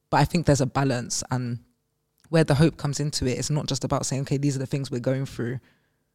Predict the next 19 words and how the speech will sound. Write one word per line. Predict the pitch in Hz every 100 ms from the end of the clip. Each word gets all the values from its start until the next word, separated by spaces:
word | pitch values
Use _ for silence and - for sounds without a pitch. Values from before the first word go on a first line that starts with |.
| _ -
Just | 123 156 -
know | 139 117
what | 131 117
we're | 117
going | 127 120
through." | - - - - _
We | 165 -
actually | - 180 180
have | 165 175
a | 160
vision | 147 160 156
for | 147 160
society | 147 - 147 151 151 135
of | 120
how | - 151
it | 135
can | -
be | 139 143
different | 139 - 180 202